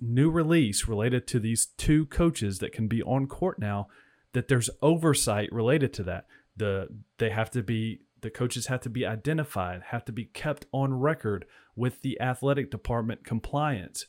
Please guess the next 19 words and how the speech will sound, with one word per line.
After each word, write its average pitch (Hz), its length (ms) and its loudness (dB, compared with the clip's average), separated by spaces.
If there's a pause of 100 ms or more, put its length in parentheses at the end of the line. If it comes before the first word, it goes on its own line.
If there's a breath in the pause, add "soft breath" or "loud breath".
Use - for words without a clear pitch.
(240 soft breath)
They 95 80 -6
have 101 80 -6
to - 80 -14
be 110 100 -4
submitted 120 480 0
to - 80 -4
the 131 140 2
N 135 80 2
C 143 140 -2 (260)
double 143 340 0
A. 165 180 -2 (300 soft breath)
There's 120 220 -2 (100)
oversight 147 600 0
related 104 400 -4
to - 100 -8
that. 90 380 -8 (540)
They 120 140 2
approved 139 460 0
that. 233 440 2